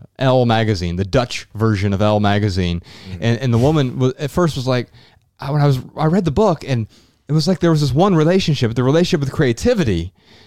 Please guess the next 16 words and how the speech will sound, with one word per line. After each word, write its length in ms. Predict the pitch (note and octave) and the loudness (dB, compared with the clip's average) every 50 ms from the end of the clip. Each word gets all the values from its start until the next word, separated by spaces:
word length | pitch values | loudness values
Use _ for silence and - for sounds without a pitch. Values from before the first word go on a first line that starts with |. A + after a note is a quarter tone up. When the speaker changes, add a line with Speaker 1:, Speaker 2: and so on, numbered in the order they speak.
| _ _ - | _ _ -4
Speaker 1:
that 240 | - C#3+ C3 - _ _ _ _ _ _ _ - | -2 -2 -2 -4 _ _ _ _ _ _ _ -2
it 120 | C#3 E3 | 0 2
almost 240 | G#3 A#3 B3 A#3 - | 2 2 2 2 0
felt 80 | G3 | 0
like 100 | F3+ E3 | 2 2
it 80 | D3 D3 | 2 2
didn't 200 | E3 F3 C#3 A#2 | 2 0 0 -2
fit 300 | - - A3+ G#3 - - | -4 -2 -2 -2 -2 -4
at 120 | C3+ - | -10 -10
first 400 | - - B2+ F#2 D#2+ - - - | -8 -6 -4 -4 -4 -6 -4 -2
with 100 | C3 A#2+ | -2 0
all 220 | B2 C3 C#3 C#3 C#3 | 2 2 2 4 4
of 60 | C#3 | 4
these 140 | C3+ A#2+ A#2+ | 2 2 2
other 200 | C#3 D#3 E3 B2+ | 2 2 2 2
relationships. 960 | A#2 G#2+ G2+ G2+ G2 F#2+ - G#2 G2+ - - G#2+ F2+ - _ - - - | 2 2 2 0 0 -2 -4 -8 -10 -8 -8 -10 -10 -10 _ -18 -20 -20